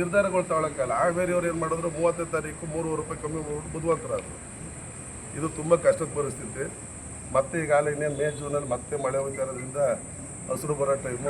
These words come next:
ಹಾಲು ಜಾಸ್ತಿ ಆಗುತ್ತೆ. ಅವತ್ತು ಮಂಡ್ಯ ಡೈರಿ ಸರ್ಕಾರ ಸಂಕಷ್ಟಕ್ಕೆ ಹೋಗ್ಬೋದು. ಅಂಥದ್ರ ಬಗ್ಗೆ ಚರ್ಚೆ ಮಾಡ್ತೀವಿ. ರೈತ್ರಿಗೆ ಒಳ್ಳೇದಾಗಬೇಕು. ರೈತರಿಗೆ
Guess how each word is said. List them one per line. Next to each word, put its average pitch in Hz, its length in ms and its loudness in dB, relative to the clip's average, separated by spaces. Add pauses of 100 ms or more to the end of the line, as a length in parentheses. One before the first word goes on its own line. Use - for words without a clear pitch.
ಹಾಲು 123 220 2
ಜಾಸ್ತಿ 127 320 0
ಆಗುತ್ತೆ. 113 300 -2
ಅವತ್ತು 127 300 -2 (440)
ಮಂಡ್ಯ 127 340 2
ಡೈರಿ 123 260 -4 (280)
ಸರ್ಕಾರ 110 300 0 (200)
ಸಂಕಷ್ಟಕ್ಕೆ 117 480 -4
ಹೋಗ್ಬೋದು. 110 400 -8 (460)
ಅಂಥದ್ರ 156 400 2
ಬಗ್ಗೆ 143 180 -2 (100)
ಚರ್ಚೆ 120 260 -2 (100)
ಮಾಡ್ತೀವಿ. 117 400 -2 (140)
ರೈತ್ರಿಗೆ 147 440 -4
ಒಳ್ಳೇದಾಗಬೇಕು. 135 600 2 (580)
ರೈತರಿಗೆ 160 380 0